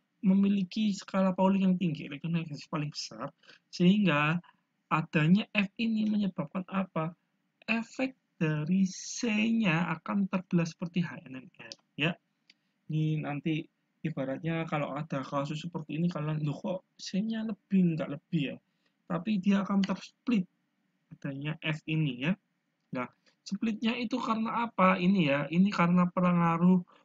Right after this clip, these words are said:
ortho position. Jadi ortho itu di sini ya. Kalau di sini adalah posisi ipso, ortho, meta, para. Ya. Kalau ortho position nanti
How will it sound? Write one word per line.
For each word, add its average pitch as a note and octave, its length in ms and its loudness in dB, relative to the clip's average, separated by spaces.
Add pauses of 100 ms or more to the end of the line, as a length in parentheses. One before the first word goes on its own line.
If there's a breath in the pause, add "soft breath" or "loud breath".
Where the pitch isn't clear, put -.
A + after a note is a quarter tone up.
(180)
ortho F3+ 460 4
position. F3 580 0
Jadi B2+ 300 -6
ortho D#3 340 -2
itu F#3 480 2 (460)
di D3 100 -2
sini D#3 560 2
ya. D3+ 140 -2 (1600)
Kalau E3 240 2
di - 80 -8
sini F#3+ 240 4
adalah F3+ 400 0
posisi D#3 460 -4
ipso, D#3+ 480 -4 (420 loud breath)
ortho, F3 600 2
meta, E3 420 0
para. C3 460 -8 (340)
Ya. F3 140 2 (540)
Kalau F#3 320 0
ortho G#3 640 0
position F#3+ 640 0
nanti G#3+ 240 -4